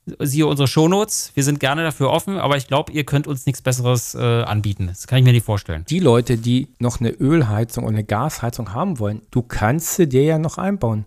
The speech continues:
Speaker 2: Du musst auf dem Papier diese fünfundsechzig Prozent erfüllen, da musst du halt ein bisschen gucken, wie du das erfüllst und dann nageln sie dir auch noch eine Gastherme in den Keller rein. Und ob deine Gastherme hundert Prozent läuft oder nicht, ey, da kommt ja keiner und kontrolliert oder guckt. Wenn man's unbedingt haben muss, kann man damit Gas weiterheizen.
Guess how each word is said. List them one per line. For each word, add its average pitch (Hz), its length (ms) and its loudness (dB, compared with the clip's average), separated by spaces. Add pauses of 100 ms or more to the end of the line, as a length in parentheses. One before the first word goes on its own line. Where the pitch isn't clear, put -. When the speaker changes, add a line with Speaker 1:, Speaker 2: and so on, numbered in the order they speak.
Speaker 2:
Du 123 60 -10
musst 143 240 -4
auf 147 160 -4
dem 139 100 -4
Papier 160 440 -2
diese 139 220 -2
fünfundsechzig 147 680 0
Prozent 131 380 -2
erfüllen, 202 400 2
da 151 140 0
musst 139 260 -2
du 135 120 0
halt 139 200 0
ein 139 80 -4
bisschen 131 460 2
gucken, 160 340 -2
wie 147 120 0
du 139 60 4
das 123 160 2
erfüllst 143 560 0
und 147 220 -4
dann 143 300 0
nageln 127 480 0
sie 170 160 0
dir 120 260 2
auch 120 140 -2
noch 131 140 0
eine 180 140 2
Gastherme 165 540 2
in 107 80 2
den 110 140 0
Keller 101 240 0
rein. 90 380 -2
Und 123 120 -2
ob - 160 -8
deine 147 240 4
Gastherme 135 600 2
hundert 175 460 2
Prozent 151 440 0
läuft 131 400 2
oder 127 180 0
nicht, 170 340 -2 (280)
ey, 139 60 -2
da 131 140 0
kommt 160 280 0
ja 165 120 4
keiner 156 380 2
und 147 120 0
kontrolliert 156 560 2
oder 135 220 0
guckt. - 400 -4
Wenn 123 100 0
man's 135 180 0
unbedingt 175 480 2
haben 180 220 4
muss, 185 180 -2
kann 165 160 0
man 170 160 2
damit 156 300 0
Gas 151 240 2
weiterheizen. 120 600 -2